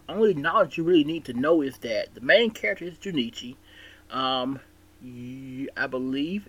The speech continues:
it's Yuhi is the girl he's supposed to get married to, and then, um, Tsukasa is his sister. That's it. Everybody else is just friends from school,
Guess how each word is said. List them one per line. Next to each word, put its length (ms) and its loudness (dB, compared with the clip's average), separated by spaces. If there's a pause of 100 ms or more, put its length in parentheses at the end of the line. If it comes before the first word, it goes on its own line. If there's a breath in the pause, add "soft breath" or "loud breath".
(100)
it's 520 0 (300)
Yuhi 540 8 (380 loud breath)
is 280 2
the 60 -4
girl 260 4
he's 140 -6
supposed 240 -2
to 60 -12
get 140 0
married 380 -2
to, 280 -10 (520 soft breath)
and 200 0
then, 520 0
um, 500 -4
Tsukasa 580 -2
is 140 -8
his 120 -10
sister. 380 2 (400 soft breath)
That's 280 6
it. 180 -6 (380 soft breath)
Everybody 320 12
else 160 2
is 100 -14
just 320 0
friends 320 -2
from 140 -10
school, 500 -4